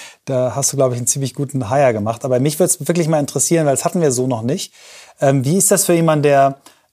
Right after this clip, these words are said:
eine Kommunikationsverantwortung für so ein Unternehmen übernimmt, äh, wo es ja wirklich auf den Kontakt mit den Menschen, mit den Kolleginnen und Kollegen ankommt? Wie ist dir dieses, diese Zeit ergangen? Wie bist du, wie, wie bist du reingekommen? Wie machst du das? Wie gleichst du aus, dass du deine Kolleginnen und Kollegen nicht, nicht siehst?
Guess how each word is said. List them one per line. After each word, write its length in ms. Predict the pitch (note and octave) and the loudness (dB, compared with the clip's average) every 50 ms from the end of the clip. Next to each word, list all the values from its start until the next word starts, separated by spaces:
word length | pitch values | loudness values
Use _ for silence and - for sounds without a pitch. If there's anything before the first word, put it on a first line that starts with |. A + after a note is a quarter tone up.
| - | -6
eine 80 | C3+ B2+ | -6 -2
Kommunikationsverantwortung 1500 | - D3 C3+ C3+ B2+ - B2+ A#2 - - C#3+ D3+ E3+ F#3+ F3+ - - D#3+ C#3 D3+ D#3+ D3+ D3+ D#3+ D#3+ D#3 D3+ E3 C#3+ | -2 0 0 0 -2 -2 -4 -4 -2 0 0 2 2 0 0 0 -2 -2 0 -2 -2 -2 2 2 2 2 2 0 -4
für 180 | - - D3 C#3 | -4 -4 -2 -2
so 140 | C3+ C#3 | -2 -2
ein 240 | C#3 C#3 C3+ C3+ C3+ | -2 -2 -2 -4 -4
Unternehmen 640 | C3+ C3+ - C3+ B2+ C3 C3+ C#3+ D#3+ E3 E3+ E3 D#3+ | -6 -6 -4 -4 -2 -2 -2 0 0 0 -2 -2 -4
übernimmt, 720 | D3+ D3+ C#3 D3 C#3 C#3 D3 D3+ D3+ D#3 D#3 D3+ - - - | -4 -2 -2 0 0 2 2 2 2 0 -2 -4 -8 -10 -6
äh, 80 | - | -2
wo 920 | D3 C3+ C3+ C3 C3 C3 B2+ B2 A#2+ A#2+ A#2+ A#2+ B2 A#2+ A#2+ A#2+ A#2+ B2 C#3 | 0 2 2 2 2 2 0 -2 -4 -10 -16 -16 -14 -14 -14 -12 -6 -4 -4
es 100 | C#3+ - | -2 0
ja 140 | - C3 B2 | 2 0 2
wirklich 220 | D3+ C#3+ D3+ C#3 | 0 0 0 0
auf 100 | C3 B2+ | -2 -2
den 140 | - - B2 | -4 -6 -8
Kontakt 420 | - - A#2+ - - - - _ - | -6 -8 -8 -8 -8 -12 -8 _ -4
mit 140 | C#3+ B2 | -2 0
den 120 | - C3 B2+ | 0 0 0
Menschen, 300 | B2+ C3 D3 C#3+ - C#3+ | 0 -2 -2 -4 -4 -6
mit 120 | C3+ A#2+ | -6 -4
den 100 | B2+ B2+ | -4 -6
Kolleginnen 400 | A2+ - C3 C3 C#3 C#3+ C#3 C3 | -6 -4 -4 -2 -2 -2 -4 -6
und 60 | B2 A2+ | -8 -8
Kollegen 320 | - C3 C#3 C#3+ C#3 C#3+ | -6 -4 -4 -4 -4 -6
ankommt? 400 | B2+ C3+ C3+ - C3+ B2+ A#2+ - - - - - - - _ - | -8 -8 -6 -6 -6 -6 -6 -10 -14 -20 -20 -20 -20 -20 _ -2
Wie 300 | - D#3 E3 F3+ F#3 E3+ - | 0 2 4 4 2 0 -2
ist 260 | - D#3+ C#3+ - - - | -2 -2 -2 0 2 2
dir 120 | F#3 G3 | 4 4
dieses, 560 | D#3 D#3+ D#3 C#3+ D3 C#3 - - - - - | 4 2 0 0 0 0 0 0 -2 -2 -4
diese 260 | - D#3 C#3 C3 C#3 | -4 -4 -2 -2 -2
Zeit 300 | C3+ - - C#3 C3+ C3 | -2 -2 0 0 0 0
ergangen? 400 | C3 B2 B2 A#2+ C3 B2+ B2+ A#2+ | -2 -4 -2 -2 -2 -2 -2 -2
Wie 100 | A2+ B2 | -2 -2
bist 220 | B2 B2+ B2+ - - | -2 -4 -4 -4 -4
du, 220 | C3+ B2+ B2+ A#2+ | -4 -4 -4 -4
wie, 200 | C3 C3+ B2+ A2+ | -4 -6 -6 -4
wie 40 | C#3 | -4
bist 180 | C#3 C3 - - | -4 -2 -2 0
du 40 | |
reingekommen? 680 | C3+ B2 C3+ D3+ D#3+ D3+ D3 D3+ - - C#3+ C#3 C#3 C3+ | 0 2 2 2 2 0 0 0 0 0 0 0 0 0
Wie 100 | C#3 C3 | 0 0
machst 260 | C3+ D3 - - - | 0 0 0 -2 -2
du 60 | D3+ | -2
das? 320 | C3 C3 C3 B2+ - - | 0 0 0 0 -2 -6
Wie 80 | - C3+ | -8 -6
gleichst 380 | A#2 C3+ C3 C3+ D3+ C#3+ - - | -2 0 0 0 0 0 -2 -2
du 80 | D3 | -2
aus, 280 | B2 B2+ C3+ D3+ D3 - | -2 0 0 -2 -2 -2
dass 180 | - C#3+ - | -4 -6 -6
du 60 | - C#3+ | -4 -4
deine 240 | C#3 B2+ B2 B2+ | -2 -2 -2 -4
Kolleginnen 380 | A#2+ - C3+ C3 C3 A#2+ B2+ B2 | -6 -6 -4 -4 -4 -4 -4 -6
und 60 | A#2 | -8
Kollegen 340 | - - B2 A#2 A#2 A#2 A2 | -10 -10 -8 -8 -8 -8 -8
nicht, 360 | A2 A2 - - - - - | -10 -12 -14 -16 -20 -14 -10
nicht 200 | A#2 A#2 A2 - | -10 -10 -8 -8
siehst? 400 | - - A#2 G#2+ G2+ - - - | -8 -6 -6 -6 -6 -8 -10 -14